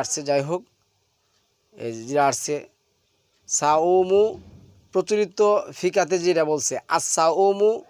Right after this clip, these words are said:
হুয়া ফিল লুগাত, লুগাতি ইমসাক মিন তুরুবিল ফাজরি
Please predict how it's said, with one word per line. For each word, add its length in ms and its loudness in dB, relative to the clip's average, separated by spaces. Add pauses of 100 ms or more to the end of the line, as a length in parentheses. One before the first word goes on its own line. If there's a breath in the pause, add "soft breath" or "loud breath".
(140)
হুয়া 220 4 (120)
ফিল 200 0 (760 soft breath)
লুগাত, 760 4 (1160)
লুগাতি 760 0 (3500)
ইমসাক 540 0 (1000)
মিন 140 2 (560)
তুরুবিল 560 4 (760)
ফাজরি 420 0